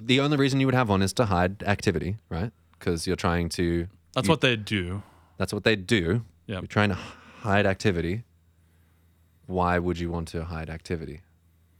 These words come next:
Speaker 1: What kinds of activities might you want to hide? Maybe, um, financial transactions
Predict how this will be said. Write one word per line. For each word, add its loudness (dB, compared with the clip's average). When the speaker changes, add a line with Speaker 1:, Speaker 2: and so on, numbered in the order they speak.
Speaker 1:
What -2
kinds 0
of -6
activities -8
might -6
you -4
want -6
to -6
hide? -8
Maybe, 0
um, -2
financial 2
transactions 2